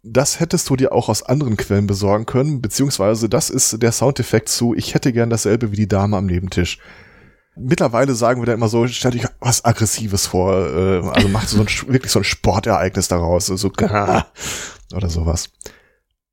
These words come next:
Aber das, äh, unglaublich viel, äh, schnapp ich mir mittlerweile schon daraus.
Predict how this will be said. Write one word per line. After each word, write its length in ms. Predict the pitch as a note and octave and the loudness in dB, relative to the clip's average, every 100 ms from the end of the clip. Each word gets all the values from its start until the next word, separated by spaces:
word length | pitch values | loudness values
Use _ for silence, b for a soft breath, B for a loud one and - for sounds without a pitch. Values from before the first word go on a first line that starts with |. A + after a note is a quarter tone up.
| _ _ _ _ | _ _ _ _
Aber 240 | - G2 - | 0 0 0
das, 420 | - - - - - | -8 -6 -2 -2 0
äh, 300 | A2 F2 D#2+ - - - - | 0 0 -4 -8 -12 -12 -2
unglaublich 680 | D#3 D3 G#2 A#2 - A2 - | 0 0 0 0 -2 -6 -8
viel, 840 | - A#2 A#2 A2 F#2 G#2 G#2 A#2+ - | -4 0 2 0 0 0 0 -4 -10
äh, 60 | |
schnapp 240 | - G2+ F#2 | -4 -2 0
ich 100 | - | 0
mir 80 | |
mittlerweile 440 | G2+ G#2 G2 G2 F#2+ | 0 0 0 0 -2
schon 180 | G2+ F#2+ | -2 0
daraus. 520 | G2+ F#2 F#2 A2+ | 0 2 0 0